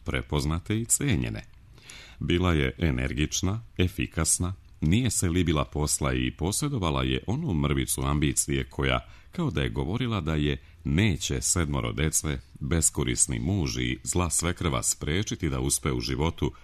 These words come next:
kada i ako joj se ukaže prilika.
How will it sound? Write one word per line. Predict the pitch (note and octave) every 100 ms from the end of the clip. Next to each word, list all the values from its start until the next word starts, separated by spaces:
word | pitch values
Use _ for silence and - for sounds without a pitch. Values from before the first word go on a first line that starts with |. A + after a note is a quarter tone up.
| -
kada | - A#1+ A#1 F#2+ - -
i | E2+ -
ako | F#2+ A2+ - A1+
joj | D#2
se | - - -
ukaže | D2+ C2+ C#2 A#1 C2
prilika. | - A#1+ A1 A2